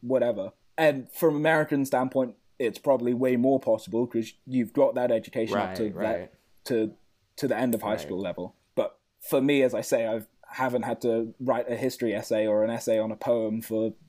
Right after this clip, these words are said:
Speaker 1: six, seven years now, uh, since I was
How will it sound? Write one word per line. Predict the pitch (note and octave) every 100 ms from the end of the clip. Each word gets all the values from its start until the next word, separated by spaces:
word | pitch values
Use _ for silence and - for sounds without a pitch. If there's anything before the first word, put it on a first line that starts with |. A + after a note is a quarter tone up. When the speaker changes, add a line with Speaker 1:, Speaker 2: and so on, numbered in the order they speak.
| _
Speaker 1:
six, | - A#2+ -
seven | A#2 A2
years | A2 A#2 A2
now, | E2 F2 _ _
uh, | G#2+ G2 F2
since | - B2+ A#2+
I | G#2
was | G#2